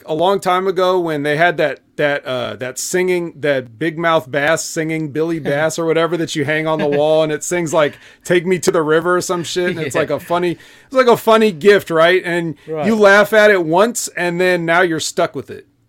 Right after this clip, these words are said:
Speaker 1: It's like, that's the one
Speaker 2: <laughs>
Speaker 1: joke. It doesn't ever change. Juice Robinson has
Speaker 2: Uh.
Speaker 1: been Juice Robinson for six years.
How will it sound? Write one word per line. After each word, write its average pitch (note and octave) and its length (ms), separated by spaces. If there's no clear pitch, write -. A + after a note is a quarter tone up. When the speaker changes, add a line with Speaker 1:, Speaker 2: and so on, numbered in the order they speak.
Speaker 1:
It's D3 200
like, D#3+ 460
that's F#3 280
the F#3+ 140
one F#3+ 320
Speaker 2:
<laughs> D#3+ 120
Speaker 1:
joke. F3 340
It D#3+ 160
doesn't F#3+ 380
ever F#3 260
change. C#3+ 600
Juice A3 260
Robinson G#3+ 540
has F#3 200
Speaker 2:
Uh. C3 40
Speaker 1:
been G#3+ 340
Juice G3+ 340
Robinson F#3 680
for D#3 180
six - 400
years. G3 540